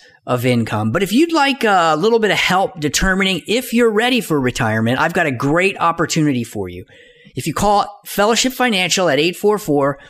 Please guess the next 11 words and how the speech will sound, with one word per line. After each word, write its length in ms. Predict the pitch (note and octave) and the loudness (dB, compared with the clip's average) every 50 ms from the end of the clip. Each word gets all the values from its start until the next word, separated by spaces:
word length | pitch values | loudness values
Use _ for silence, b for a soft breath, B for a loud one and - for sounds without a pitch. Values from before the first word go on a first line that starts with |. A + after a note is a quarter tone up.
| B B B B - | B B B B -20
three 540 | - - - A#2+ C3+ D3+ E3+ F#3+ G3 G#3 | -16 -10 -4 -2 0 2 2 2 2 2
zero 440 | G3 E3+ G3 G#3 G#3 G#3 G#3 G3+ F3 | 2 2 2 2 2 2 2 2 2
eight, 260 | D#3 D#3 D#3 D3 - | 2 0 -2 -4 -6
four 360 | - - - D#3+ E3 F#3 G#3+ E3 | -10 -8 -2 0 0 2 2 2
eight 260 | E3+ F#3 F#3 E3+ - | 2 2 0 0 0
six 380 | - - - F3+ G3 - - | -2 0 0 0 0 0 0
one, 320 | D#3+ D3+ C#3+ C3+ C#3 C#3+ C#3+ | 0 2 2 2 2 2 2
that's 240 | C#3+ C#3 C3 - D#3+ | 0 0 0 0 0
eight 140 | E3 F3+ | 0 -2
four 220 | E3+ - G3+ G#3 G3 | 0 0 0 0 0
four, 380 | - - D#3 D3 D3 D3 C#3+ | 0 0 0 2 2 2 0